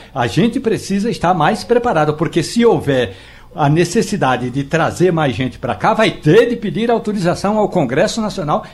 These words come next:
É mais dinheiro que precisa ser investido. O governo brasileiro, professor Sérgio Buarque,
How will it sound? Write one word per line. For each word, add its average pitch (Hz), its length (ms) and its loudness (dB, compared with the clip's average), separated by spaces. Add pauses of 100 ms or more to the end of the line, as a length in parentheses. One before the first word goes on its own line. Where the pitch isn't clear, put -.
É 131 100 -4
mais 151 380 -4
dinheiro 196 280 -2
que 226 120 -6
precisa 214 420 -2
ser 185 200 -2
investido. 180 480 -4 (240)
O 147 100 0
governo 156 420 2
brasileiro, 156 520 2
professor 131 440 -2
Sérgio 113 380 0
Buarque, 104 320 -2